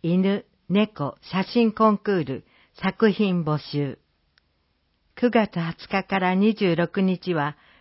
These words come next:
動物愛護週間。優秀作品は九月に開催する動物愛護週間イベントの会場などに展示して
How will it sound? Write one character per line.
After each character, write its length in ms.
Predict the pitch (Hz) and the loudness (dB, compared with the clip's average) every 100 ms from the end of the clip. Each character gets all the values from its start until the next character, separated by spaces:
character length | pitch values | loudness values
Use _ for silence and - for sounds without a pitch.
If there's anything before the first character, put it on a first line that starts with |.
| _ | _
動 220 | 165 208 220 | 2 4 4
物 420 | 220 214 214 - | 0 -6 -8 -4
愛 220 | - 180 214 | 0 2 4
護 180 | 214 | 2
週 260 | 196 208 170 | -2 -2 -4
間。 300 | - 123 - _ _ _ _ _ _ _ _ _ _ _ _ _ _ _ _ _ _ _ _ _ _ _ _ _ - | -4 -14 -14 _ _ _ _ _ _ _ _ _ _ _ _ _ _ _ _ _ _ _ _ _ _ _ _ _ -2
優 200 | 214 240 | 0 0
秀 240 | - 247 | -4 -8
作 260 | - 233 - | -6 -10 -10
品 320 | 208 190 170 | -8 -6 -4
は 240 | 160 160 _ _ _ _ _ _ | -6 -8 _ _ _ _ _ _
九 160 | - 262 | -6 -2
月 260 | 247 240 | -2 -4
に 140 | 180 165 | -8 -6
開 260 | 170 180 | -8 -8
催 280 | 180 180 170 | -8 -10 -10
す 180 | - 170 | -10 -10
る 180 | 160 160 _ _ _ _ | -10 -12 _ _ _ _
動 160 | 190 220 | -2 -2
物 260 | 226 233 226 | -2 -4 -4
愛 160 | 233 | -4
護 140 | 226 240 | -2 -6
週 260 | - 254 | -4 -8
間 320 | 247 247 240 | -6 -4 -2
イ 80 | 233 | 0
ベ 180 | 226 220 | -2 -4
ン 20 | |
ト 160 | - 156 | -6 -8
の 200 | 151 143 | -6 -8
会 300 | - 196 208 | -8 -6 -4
場 220 | 220 214 | -4 -4
な 180 | 208 208 | -4 -4
ど 120 | 196 | -4
に 180 | 151 135 | -6 -6
展 280 | 147 160 147 | -6 -8 -8
示 220 | 151 139 | -12 -16
し 80 | - | -16
て 220 | 143 | -16